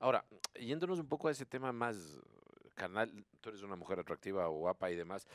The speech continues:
¿has tenido de esas propuestas raras? ¿Has tenido, eh, propuestas locas de algún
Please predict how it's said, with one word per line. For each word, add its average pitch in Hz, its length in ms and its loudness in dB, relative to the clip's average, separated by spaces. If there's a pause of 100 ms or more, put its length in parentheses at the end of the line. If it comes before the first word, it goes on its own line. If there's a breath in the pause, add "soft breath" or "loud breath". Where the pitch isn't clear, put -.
(140 loud breath)
¿has 104 100 -12
tenido 143 420 0
de 104 60 -2
esas 110 180 -4
propuestas 92 560 -2
raras? 82 420 0
¿Has 80 120 -6
tenido, 85 380 -8
eh, 71 520 -10 (680)
propuestas 85 460 -2
locas 82 340 -4
de 71 160 -6
algún 71 340 -14